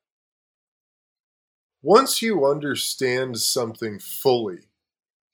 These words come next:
and you know the truth and you've seen the reality, there's no unseeing it. So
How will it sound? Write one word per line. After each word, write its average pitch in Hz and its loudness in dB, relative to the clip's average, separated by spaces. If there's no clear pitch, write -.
and 110 -8
you 110 -4
know 117 2
the 113 -2
truth 110 -2
and 110 -6
you've 104 -8
seen 120 -2
the 101 -4
reality, 98 -4
there's 120 4
no 151 6
unseeing 127 2
it. - -20
So 131 6